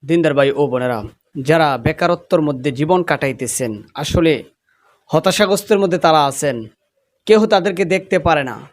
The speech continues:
আপনজন, প্রিয়জন, পরিবারের লোক, স্ত্রী, হ্যাঁ, বাড়ির লোকজন, কেউ তাদেরকে ভালো পায় না, দেখতেও পারে না। বিভিন্ন জায়গায়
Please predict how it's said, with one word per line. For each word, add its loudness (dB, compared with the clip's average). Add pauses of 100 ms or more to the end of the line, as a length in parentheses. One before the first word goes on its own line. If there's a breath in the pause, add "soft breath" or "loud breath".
(100)
আপনজন, 2
প্রিয়জন, 2
পরিবারের 4
লোক, 2 (120)
স্ত্রী, 0 (760)
হ্যাঁ, 4 (320)
বাড়ির 2
লোকজন, 2
কেউ 4
তাদেরকে 0
ভালো 0
পায় -4
না, -8
দেখতেও -4
পারে -2
না। -12 (320)
বিভিন্ন 0
জায়গায় 0